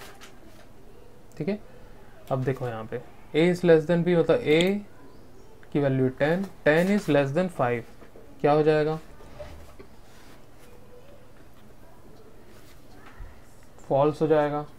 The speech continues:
and लगा है A plus plus less than C। ठीक है, मतलब A plus plus मतलब क्या हो जाएगा, A plus one eleven हो गया less than C। ठीक है, C की value twenty, Eleven less than twenty True हो गया।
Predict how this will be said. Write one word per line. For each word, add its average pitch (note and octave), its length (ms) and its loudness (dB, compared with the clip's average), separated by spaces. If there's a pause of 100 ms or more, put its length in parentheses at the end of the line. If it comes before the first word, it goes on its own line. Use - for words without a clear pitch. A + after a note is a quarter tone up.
(200)
and D3+ 240 0
लगा D#3+ 240 4
है E3 160 0
A E3 260 4
plus D3 240 2
plus E3+ 260 4
less C3+ 240 4
than D#3 180 6
C। B2 160 -6 (560)
ठीक E3 140 0
है, G3+ 100 0 (240)
मतलब F3 360 4 (380)
A D3 180 8
plus D#3+ 200 6
plus E3 220 4
मतलब D#3+ 280 4
क्या E3 120 6
हो D#3+ 80 4
जाएगा, D#3+ 360 2 (300)
A C#3 240 2
plus C3+ 300 0
one F3 200 4 (140)
eleven C3 360 2
हो D#3+ 100 2
गया F#3 220 2 (680)
less B2 300 -2
than F#3+ 160 4 (260)
C। - 240 -6 (1000)
ठीक D3+ 160 0
है, F#3+ 100 0 (580)
C D3 140 0
की D#3+ 120 2
value D#3 240 6
twenty, A#2+ 360 -2 (100)
Eleven C#3 360 2
less C#3+ 200 2
than F3 180 4
twenty B2+ 320 0 (1080)
True D3+ 180 8
हो C3 160 2
गया। A2+ 200 -4